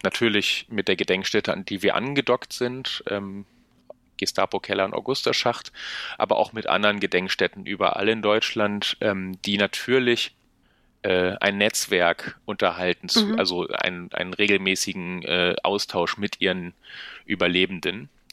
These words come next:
Speaker 1: Ähm, das ist aber natürlich, ähm, wenn wir uns jetzt überlegen, die, ähm,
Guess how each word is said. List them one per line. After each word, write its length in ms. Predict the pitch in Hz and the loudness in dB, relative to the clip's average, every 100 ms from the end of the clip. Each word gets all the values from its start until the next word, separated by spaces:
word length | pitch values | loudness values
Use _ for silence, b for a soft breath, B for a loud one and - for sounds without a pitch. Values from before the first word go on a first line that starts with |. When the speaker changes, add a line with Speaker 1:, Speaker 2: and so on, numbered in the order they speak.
| - | -4
Speaker 1:
Ähm, 440 | 95 90 90 90 104 _ _ B B B B | -2 -2 -6 -12 -16 _ _ B B B B
das 160 | 104 101 | 0 0
ist 180 | 120 - | 2 2
aber 160 | 110 | 4
natürlich, 680 | 110 107 - 123 131 113 - - | 4 2 0 2 4 4 2 2
ähm, 240 | 107 101 | 0 2
wenn 140 | 104 | 2
wir 100 | 107 | 4
uns 120 | 101 110 | 2 0
jetzt 180 | 101 | -2
überlegen, 640 | - 98 95 127 156 151 135 | 0 2 4 4 2 -2 -6
die, 280 | 120 107 110 | -6 -4 0
ähm, 360 | 107 101 101 | 2 2 -2